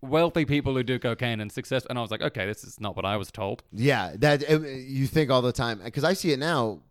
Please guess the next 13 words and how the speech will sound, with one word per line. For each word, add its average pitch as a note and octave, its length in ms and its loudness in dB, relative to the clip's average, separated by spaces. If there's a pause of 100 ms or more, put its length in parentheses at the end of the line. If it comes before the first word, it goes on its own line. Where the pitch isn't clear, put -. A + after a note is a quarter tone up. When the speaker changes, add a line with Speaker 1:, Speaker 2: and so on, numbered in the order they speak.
Speaker 2:
in C3 120 0
my B2+ 160 4 (220)
current G3 280 0
job. E2 400 -2 (560)
It's B2+ 200 -2
a C3 80 4
nice C3+ 340 0
restaurant, C3 500 -2
so B2 80 -2
we B2+ 160 2
get, A#2+ 300 0
you C3 100 -4
know, G2+ 260 -6